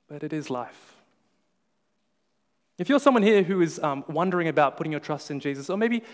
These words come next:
you've hesitated to put your trust in Jesus, and, and maybe that's been shaped by some of your painful interactions with inconsistent Christians, well, I hope you know that we hate our ways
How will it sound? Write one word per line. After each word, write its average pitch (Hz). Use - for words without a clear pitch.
you've 190
hesitated 147
to -
put 160
your 143
trust -
in 139
Jesus, 131
and, 190
and 208
maybe 262
that's 277
been 233
shaped 233
by 196
some 196
of 175
your 170
painful 196
interactions 170
with 147
inconsistent 170
Christians, 127
well, 190
I 240
hope 277
you 214
know 185
that 175
we 208
hate 170
our 139
ways 127